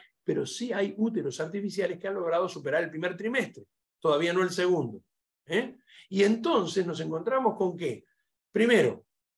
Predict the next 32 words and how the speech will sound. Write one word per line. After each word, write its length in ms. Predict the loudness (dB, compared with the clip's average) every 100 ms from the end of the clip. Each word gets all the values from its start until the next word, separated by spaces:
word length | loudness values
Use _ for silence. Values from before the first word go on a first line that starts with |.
| _
desde 240 | 2 4 4
células 420 | 4 6 6 6
madres, 380 | 6 6 2 -2
sin 140 | -2
necesidad 280 | 0 4 4
de 80 | 4
espermatozoides 600 | 2 -2 0 4 4 4
ni 100 | -2
de 140 | 0
óvulos, 340 | 0 0 -4
¿no? 240 | -6 -6 -6
Podemos 560 | -6 -4 2 2 2
generar 680 | -4 -4 0 2 4 4 2
la 160 | -4 -8
posibilidad 440 | -8 -14 -2 2
del 200 | 2 2
óvulo, 480 | 6 6 6 4 2
que 100 | 2
a 60 | -6
su 160 | -4
vez 500 | -2 0 -2 -4 -10 _
puede, 520 | 2 4 4 2 -2 -16 _
si 180 | _ -2
replicarse 1040 | 2 2 2 -2 2 4 4 -2 0 2
y 400 | 2 0 -4 -8
sin 240 | -6 -2 0
necesidad 260 | 0 2
de 60 | 2
espermatozoides, 880 | 2 -6 -6 -6 2 2 2 -4 -8
generar 340 | -4 -2 0
otro 600 | -2 -4 -6 -6 -4 2
óvulo. 540 | 6 6 2 -4 -8